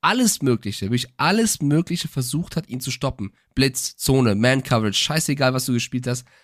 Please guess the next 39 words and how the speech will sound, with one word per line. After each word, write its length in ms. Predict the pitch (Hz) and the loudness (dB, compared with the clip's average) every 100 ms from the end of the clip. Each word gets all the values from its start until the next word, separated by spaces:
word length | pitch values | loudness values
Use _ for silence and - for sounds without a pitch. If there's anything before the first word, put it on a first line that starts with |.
| _ | _
Mahomes 460 | - 117 127 170 - | 2 4 6 4 2
hat 160 | 147 - | -2 -2
es 160 | - | -4
geschafft, 380 | 139 - 151 - | -2 0 0 -2
sich 120 | 147 | -4
aus 80 | 127 | -6
allem 320 | - 135 185 | 0 2 2
zu 140 | - 147 | 2 -2
befreien 440 | 135 - 127 139 | -4 -4 -2 -2
und 160 | 120 131 | -4 0
die 220 | 127 123 - _ _ _ | 0 0 -10 _ _ _
irrwitzigsten 800 | 208 277 190 202 294 - 135 - | 0 2 2 2 -2 -6 -8 0
Pässe 400 | 180 208 208 185 | 2 2 2 2
und 180 | 143 143 | 2 0
Spielzüge 520 | - 165 208 208 175 | 0 -2 0 -2 -2
gemacht, 420 | 147 147 156 - | 0 -2 -2 -6
äh, 160 | 113 90 - - | -12 -12 -14 -6
improvisiert 720 | 170 - 151 139 135 196 180 | -2 0 2 0 0 0 0
hat, 160 | 170 - _ _ _ - | -2 -6 _ _ _ 4
um 360 | 175 208 214 | 6 6 4
zu 140 | - 143 | 0 -2
scoren. 560 | - 135 143 131 135 | -2 -2 0 0 0
Das 260 | 131 117 - | -2 -4 2
war 440 | 123 143 151 - _ _ _ | 2 4 0 -6 _ _ _
Football 680 | - - 196 _ 170 160 - | -6 -4 -4 _ -2 -2 0
auf 220 | 117 - - | -2 -4 -6
allerhöchstem 560 | 151 165 147 156 - | 0 4 4 2 -2
Niveau 400 | 135 127 123 135 | 0 2 4 4
und 80 | 127 | 2
es 100 | 123 | 0
hat 180 | 117 - | -4 -2
unfassbar 540 | 190 233 - 156 - | 0 2 2 -2 -2
Spaß 340 | 135 139 139 - | -4 -2 -4 -2
gemacht, 220 | 127 120 | -2 -2
wie 40 | 127 | -2
die 80 | 117 | -4
Chiefs 240 | - - | -6 -8
gespielt 380 | 123 - 139 - | -10 -6 -6 -2
haben. 240 | 113 120 | -2 -4